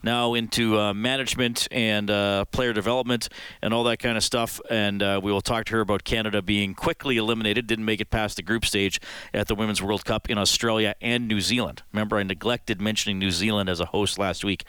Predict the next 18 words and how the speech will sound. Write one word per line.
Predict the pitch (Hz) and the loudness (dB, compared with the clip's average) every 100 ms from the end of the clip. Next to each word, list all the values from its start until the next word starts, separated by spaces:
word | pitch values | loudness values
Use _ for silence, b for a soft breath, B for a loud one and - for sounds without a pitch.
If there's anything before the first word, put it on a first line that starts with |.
| B B B - | B B B -4
I | 95 | -2
felt | 107 95 | 0 -2
quite | - 95 107 | 0 0 0
bad. | 98 - B B | -2 -4 B B
Seven | - 220 220 | 0 2 2
eight | 185 | 4
zero | 202 202 | 4 4
four | 208 202 | 4 4
nine | 190 | 4
six | - 190 - | 4 2 4
zero | 180 185 | 4 6
zero | 143 170 | 6 4
six | - 151 | 4 4
three. | 165 | 2
Kellen, | 143 165 143 | 2 0 0
give | 175 | 2
me | 165 | 2
some. | 170 147 | 2 0